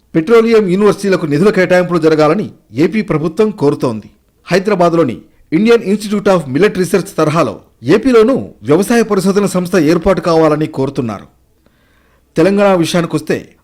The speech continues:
రాష్ట్రంలో మరిన్ని పారిశ్రామిక వార్డుల ఏర్పాటుకు డిమాండ్లున్నాయి. తెలంగాణలో సింగరేణి, ఐఐటి హైదరాబాద్, మణుగూరు కోట భారజల కర్మాగారాలకు కేటాయింపులు జరగాలి. ఐటీఆర్ కారిడార్, కాజీపేట్ రైల్వే కోచ్ ఫ్యాక్టరీపై నిర్ణయం తీసుకోవాలని తెలంగాణ నేతలు డిమాండ్ చేస్తున్నారు.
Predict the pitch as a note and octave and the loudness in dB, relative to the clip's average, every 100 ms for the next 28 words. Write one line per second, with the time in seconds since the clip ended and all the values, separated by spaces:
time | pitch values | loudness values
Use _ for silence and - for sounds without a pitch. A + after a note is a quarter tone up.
0 | - D#3+ E3+ G3 F#3+ E3+ C#3 G3+ B3 - | -4 -4 -2 0 2 2 2 0 0 0
1 | D#3 G3 A3 A3 G#3+ F#3+ F#3 F3+ D#3+ F3 | 0 0 0 0 0 0 0 2 0 0
2 | G3+ G3 A#3 C#3 C#3+ F3 D3 A2 G2 - | 0 -2 -2 -2 0 0 0 -4 -10 -16
3 | _ _ _ - F3+ G3+ F#3+ F#3+ G#3+ - | _ _ _ -2 0 0 2 2 0 0
4 | D#3 E3+ F3 F#3+ G3 - C#3+ G3+ G3 F3+ | 0 2 2 0 -6 -2 2 2 2 0
5 | C3+ D3+ D#3 E3+ F3 - _ A#2+ D#3 G#3+ | 0 -2 0 0 0 -12 _ -6 -2 0
6 | A#3+ - F#3+ G#3 D#3 F3+ G3 G3 D#3 D#3+ | 0 0 0 0 0 0 2 2 0 0
7 | F3+ F3+ F3+ G#3 A#3 - - F#3 F3 E3 | 2 2 2 2 -2 -2 0 2 0 -2
8 | C#3 A#2 A2 F#2 _ _ _ - E3+ G3 | -4 -4 -8 -10 _ _ _ -2 -2 2
9 | G#3 F#3 E3+ C3+ C3+ D3 D#3+ E3 - _ | 2 2 2 -2 0 2 0 -4 -16 _
10 | - E3+ G#3 G#3 G#3+ C3 D#3 F#3+ F#3+ G3 | -2 -2 0 0 0 0 0 0 2 0
11 | - A3 A3 F#3 F#3+ G3+ D3+ E3 F#3+ G3 | 0 -4 -4 -4 -2 -2 -2 -2 -2 -2
12 | E3+ - D#3+ D3 C3 F2+ _ - D#3+ F3+ | -6 -2 0 0 -2 -8 _ -2 0 2
13 | F#3 E3 C#3+ C#3+ F#3+ C3+ B2+ D3 C3+ A2 | 2 0 0 -2 -2 -2 -4 -4 -4 -8
14 | A2+ G#2 | -8 -12